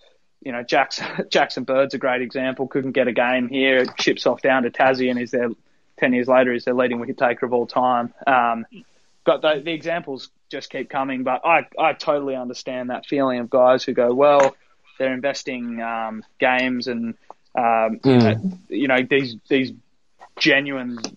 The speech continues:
Speaker 1: uh, geniuses come through, like your Ollie Davies and guys like that." And you go, "Oh,
Speaker 2: Yep.
Speaker 1: I'm not gonna get that, get past that kid," but I don't, I'd fancy my chances down in, um, you know, maybe down in Tassie or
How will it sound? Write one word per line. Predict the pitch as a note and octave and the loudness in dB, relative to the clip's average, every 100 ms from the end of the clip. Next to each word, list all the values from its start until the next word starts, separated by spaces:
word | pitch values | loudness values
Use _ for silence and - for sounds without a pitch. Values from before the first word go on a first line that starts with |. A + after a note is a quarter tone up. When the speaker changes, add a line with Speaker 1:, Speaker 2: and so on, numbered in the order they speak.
| C3+ | -2
Speaker 1:
uh, | C3 A#2 A2+ A2 - | 0 0 -2 -4 -6
geniuses | C3 C3+ C#3 - A#2 | -6 -4 -4 -8 -8
come | C3 B2 | -6 -6
through, | - B2 | -4 -2
like | A#2+ C3 | -2 -2
your | B2+ | -2
Ollie | B2 A#2 | -2 -2
Davies | A#2 A#2+ A#2+ A#2+ B2 A#2 | 0 0 -2 -4 -4 -4
and | A2+ | -2
guys | B2 B2 A#2+ | 4 4 4
like | A#2 C3+ | 0 2
that." | B2 | 2
And | B2 | 2
you | |
go, | B2 A2+ | 0 0
"Oh, | A2+ G#2+ | 2 2
Speaker 2:
Yep. | G2+ - - | 2 -4 -4
Speaker 1:
I'm | C#3+ | -2
not | D#3+ | -2
gonna | A#2+ | -2
get | B2+ A#2 | -2 0
that, | C3+ B2 | 0 0
get | C#3+ - | -4 0
past | B2+ A#2+ | -2 0
that | C#3 - | -2 -2
kid," | B2+ B2 | -8 -6
but | B2 - _ _ _ - | -4 -6 _ _ _ 0
I | |
don't, | C#3+ C3 - | 0 0 -4
I'd | C3+ B2+ | -8 -8
fancy | D3 C3+ B2+ | -10 -10 -12
my | A#2+ | -12
chances | C#3 C3 - A#2 | -10 -10 -12 -6
down | A#2+ A#2+ | -4 -4
in, | A#2 A2+ A2+ | -6 -4 -2
um, | A2+ A2 A2 _ _ _ _ - | -2 -2 -6 _ _ _ _ 0
you | |
know, | B2+ | 4
maybe | B2 B2+ B2 | 4 4 2
down | B2+ B2 B2 | 0 0 -2
in | |
Tassie | A#2 C3+ B2+ B2+ B2+ A#2+ | 0 0 0 0 0 0
or | A#2 A#2 A#2 | 0 0 -2